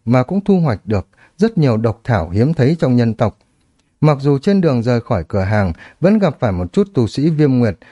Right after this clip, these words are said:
vì muốn thu được thanh danh mà thách thức, cùng với những ánh mắt phản cảm, nhưng Hứa Thanh lờ tít không thèm quan tâm. Nhưng có chút thời điểm lần lượt bỏ qua sẽ bị cho rằng mềm yếu và cũng giúp đối phương tăng thêm sự kiêu ngạo. Ví dụ như lúc này trên đường quay về chỗ ở,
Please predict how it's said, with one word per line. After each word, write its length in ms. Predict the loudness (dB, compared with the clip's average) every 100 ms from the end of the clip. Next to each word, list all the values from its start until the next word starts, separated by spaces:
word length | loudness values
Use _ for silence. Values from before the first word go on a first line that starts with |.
| _
vì 160 | 0 2
muốn 200 | 2 0
thu 220 | 0 0
được 220 | 0 -2 -2
thanh 200 | -2 0
danh 260 | 0 0
mà 160 | 0 -2
thách 260 | -2 -4 0
thức, 220 | 0 -2 _ _ 0
cùng 200 | 0 2
với 120 | 0
những 140 | 0
ánh 220 | -2 0
mắt 100 | 0 -2
phản 220 | -4 -4 -2
cảm, 260 | -2 -2 -6 _ 0
nhưng 240 | 2 2
Hứa 120 | 0
Thanh 300 | 0 0 2
lờ 200 | 2 0 0
tít 160 | -2 -2
không 180 | -4 -2
thèm 180 | -2 -4
quan 200 | -2 0
tâm. 280 | 2 0 -2 -8 _ _ _ _ _ 2
Nhưng 180 | 2
có 100 | 0
chút 200 | -2 -2 0
thời 180 | 0 0
điểm 300 | 0 -2 -6 _
lần 260 | 0 2 2
lượt 220 | -2 -2
bỏ 180 | -4 -2
qua 280 | -2 -2
sẽ 120 | 0 0
bị 220 | 0 -2
cho 180 | -2 0
rằng 260 | 0 0 0
mềm 220 | -2 0
yếu 340 | 0 2 2 -2 -18 _
và 160 | 0 0
cũng 220 | 0 0
giúp 160 | 0 0
đối 160 | -4 -2
phương 280 | 0 0 0
tăng 220 | -2 0
thêm 220 | 0 0
sự 240 | 0 -4 0
kiêu 160 | 0 2
ngạo. 280 | 2 -2 -6 _ _ _ _ _
Ví 140 | 2
dụ 140 | 2 0
như 200 | 0 2
lúc 200 | 0 -2
này 260 | -4 -4 -2
trên 220 | -2 0
đường 200 | 0 -2
quay 180 | -2 0
về 240 | 0 -2 -2
chỗ 120 | -2
ở, 260 | 0 0